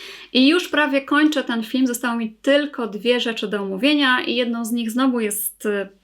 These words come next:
konturówka z Eveline Cosmetics, ale no nie mogę o niej nie powiedzieć, bo <laughs> naprawdę bardzo mi się podoba. Tym bardziej, że cały czas szukam zastępstwa za swoją konturówkę Dream Lips Liner, której używam bez przerwy od nie wiem ilu lat, od trzech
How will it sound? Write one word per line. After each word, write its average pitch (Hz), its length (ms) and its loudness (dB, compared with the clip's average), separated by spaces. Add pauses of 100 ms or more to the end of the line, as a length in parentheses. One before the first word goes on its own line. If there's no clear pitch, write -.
konturówka 214 520 -4
z 190 60 -10
Eveline 202 340 -2
Cosmetics, 202 560 -6
ale 226 280 2
no 240 120 -2
nie 254 120 2
mogę 254 200 2
o 226 60 -2
niej 220 140 0
nie 214 100 0
powiedzieć, 214 360 -2
bo 202 140 -8
<laughs> 269 40 -2
naprawdę 214 280 0
bardzo 214 300 -2
mi 208 60 -2
się 202 100 -2
podoba. 208 440 0 (400)
Tym 294 260 4
bardziej, 254 420 -2
że 220 480 0
cały 359 180 0
czas 285 160 -4
szukam 262 280 -2
zastępstwa 208 800 -4
za 202 160 -2
swoją 202 340 -4
konturówkę 196 640 -4 (340)
Dream 262 480 2
Lips 220 540 -2
Liner, 247 540 0
której 214 300 -6
używam 220 400 -4
bez 208 540 -2
przerwy 208 720 0
od - 480 -10
nie 214 100 -2
wiem 185 160 -6
ilu 180 160 -2
lat, 180 220 -6
od - 140 -18
trzech - 480 -2